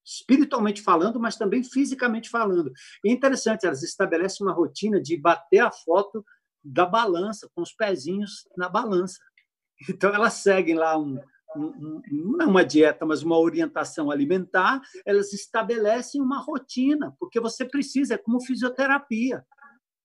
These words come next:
Então, o exercício, Jesus, né, aprendeu a, a obediência pelas coisas que sofreu. Ele aprendeu,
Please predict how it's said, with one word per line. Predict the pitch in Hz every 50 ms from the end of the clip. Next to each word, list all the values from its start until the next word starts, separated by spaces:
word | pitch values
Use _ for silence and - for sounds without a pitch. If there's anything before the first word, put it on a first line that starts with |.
| - 170
Então, | 160 - 226 247 233 220
o | 208 208
exercício, | 220 208 - 262 233 - - - - - 254 269 - - - - _ _ _ _
Jesus, | - - 202 196 202 - 254 269 - - - -
né, | 165 202 220 - - - _ -
aprendeu | 202 190 - - 202 208 196 180 180 208 226 220
a, | 208 -
a | - 190 196 185
obediência | 175 151 190 180 - 170 196 214 - 233
pelas | 240 - 208 202 190 -
coisas | - - 196 196 185 -
que | - - 202
sofreu. | - - 226 220 - - 190 180 185 180
Ele | 180 202
aprendeu, | 202 202 - - 240 254 240 220 180 - 262 294 330 330 311 247 165 131